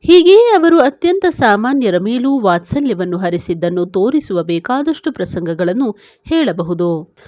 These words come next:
ಒಮ್ಮೆ ಒಬ್ಬ ಭಕ್ತ ಅವರಿಗೆ ಒಂದು ಕರೆಯುವ ಹಸುವನ್ನು ಕಾಣಿಕೆಯಾಗಿ ಕೊಟ್ಟ. ಅಲ್ಲದೆ ಅದನ್ನು ನೋಡಿಕೊಳ್ಳಲು ಗೋವಿಂದ ಎಂಬ ಒಬ್ಬ ಅನಾಥ ಹುಡುಗನನ್ನು ತಾನೇ ಸಂಬಳ ಕೊಟ್ಟು ವ್ಯವಸ್ಥೆ ಮಾಡಿದ. ಈ ಹುಡುಗನ ನಡವಳಿಕೆ ತುಂಬಾ ಹಿತವಾಗಿತ್ತು.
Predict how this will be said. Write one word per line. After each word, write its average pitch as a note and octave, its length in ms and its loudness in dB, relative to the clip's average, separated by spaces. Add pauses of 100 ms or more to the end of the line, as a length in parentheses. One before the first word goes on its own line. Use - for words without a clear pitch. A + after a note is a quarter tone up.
(300)
ಒಮ್ಮೆ F#4+ 400 6
ಒಬ್ಬ D4 180 2
ಭಕ್ತ A#3 400 0 (120)
ಅವರಿಗೆ F#3 420 2
ಒಂದು F3 380 0
ಕರೆಯುವ B3+ 460 0
ಹಸುವನ್ನು F3+ 720 -2
ಕಾಣಿಕೆಯಾಗಿ F3+ 800 -4
ಕೊಟ್ಟ. F3+ 280 -4 (720)
ಅಲ್ಲದೆ F#3+ 380 0
ಅದನ್ನು C#4 380 2
ನೋಡಿಕೊಳ್ಳಲು A3 760 0
ಗೋವಿಂದ C4 460 2 (100)
ಎಂಬ F3+ 280 -2
ಒಬ್ಬ F3 360 0 (120)
ಅನಾಥ F#3 460 -4 (100)
ಹುಡುಗನನ್ನು G#3 800 0 (280)
ತಾನೇ D4+ 340 4
ಸಂಬಳ A#3 460 0
ಕೊಟ್ಟು F3 360 -2
ವ್ಯವಸ್ಥೆ F#3 460 -4
ಮಾಡಿದ. B3+ 340 -2 (880)
ಈ E4+ 100 6
ಹುಡುಗನ G4 500 6
ನಡವಳಿಕೆ C#4 580 0
ತುಂಬಾ D4+ 360 0
ಹಿತವಾಗಿತ್ತು. F3+ 1080 -2